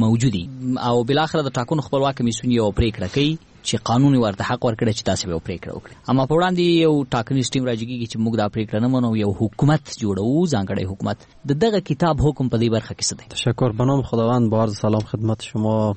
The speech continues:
Speaker 2: مهمانان عزیز در بحث. قانون اساسی افغانستان متاسفانه در پنج سال حکومت وحدت ملی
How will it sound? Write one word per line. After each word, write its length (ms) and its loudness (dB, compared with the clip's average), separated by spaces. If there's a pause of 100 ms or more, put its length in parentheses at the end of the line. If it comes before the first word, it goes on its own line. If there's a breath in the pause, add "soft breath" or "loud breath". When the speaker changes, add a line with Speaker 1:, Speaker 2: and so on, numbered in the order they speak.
(140)
Speaker 2:
مهمانان 480 0
عزیز 260 0
در 220 0
بحث. 380 -2 (100)
قانون 260 2
اساسی 400 2
افغانستان 760 0
متاسفانه 840 0
در 180 0 (120)
پنج 240 2
سال 220 0
حکومت 440 0
وحدت 380 0
ملی 520 0